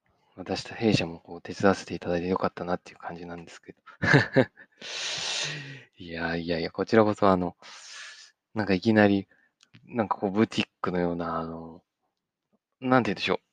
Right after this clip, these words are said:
う、おしゃれな、あの、ファッションみたいな外観で、中を、あの、ちょっとしたバーのような、あの、バーテーブルみたいにして、この椅子もこう、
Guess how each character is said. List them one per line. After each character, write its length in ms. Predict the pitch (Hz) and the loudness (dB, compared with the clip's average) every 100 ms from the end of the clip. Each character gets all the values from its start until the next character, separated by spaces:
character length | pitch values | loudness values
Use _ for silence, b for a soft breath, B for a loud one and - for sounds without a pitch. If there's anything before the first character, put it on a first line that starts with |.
| _ | _
う、 60 | 139 | 2
お 20 | |
し 100 | 123 | 4
ゃ 60 | 131 | 6
れ 100 | 113 | 6
な、 380 | 101 95 95 95 | 6 4 4 2
あ 40 | |
の、 680 | 92 90 87 87 85 85 85 | 0 -4 -6 -8 -10 -12 -10
フ 60 | - | -4
ァ 60 | |
ッ 40 | - | -4
シ 220 | - - | -4 -6
ョ 80 | 90 | -6
ン 240 | 85 82 _ _ b b b _ | -8 -14 _ _ b b b _
み 40 | |
た 100 | 92 | -12
い 40 | |
な 60 | 85 | -8
外 220 | 90 90 | -2 -2
観 240 | - 92 90 | 0 -4 -2
で、 80 | 90 | 2
中 320 | 107 - 90 | 2 4 2
を、 160 | 85 - b b b - | 0 -12 b b b -6
あ 220 | 92 87 | -2 -2
の、 600 | 85 82 82 82 82 85 _ _ _ _ - | -4 -12 -16 -20 -20 -20 _ _ _ _ -10
ち 60 | 120 | -8
ょ 20 | |
っ 20 | |
と 80 | 117 | 0
し 40 | |
た 100 | 117 | 2
バ 260 | 110 117 117 | 6 8 6
ー 20 | |
の 100 | 92 | 4
よ 160 | 82 80 | -2 -8
う 40 | |
な、 300 | 82 131 156 - | -8 -8 -8 -6
あ 220 | 107 101 95 | 2 4 4
の、 440 | 92 90 90 90 87 | 0 -6 -8 -6 2
バ 160 | 107 | 2
ー 20 | |
テ 120 | - 101 | 4 0
ー 20 | |
ブ 100 | 90 | 0
ル 80 | 85 | -8
み 80 | |
た 140 | - 87 | -12 -16
い 60 | |
に 100 | 87 | -16
し 140 | - - | -18 -14
て、 340 | - 98 98 - B B B B B B | -4 -2 -4 -8 B B B B B B
こ 60 | 113 | -4
の 80 | 104 | -4
椅 60 | |
子 160 | - 131 | 0 4
も 140 | 117 | 4
こ 440 | - 110 101 95 | 2 2 4 2
う、 40 | - | -2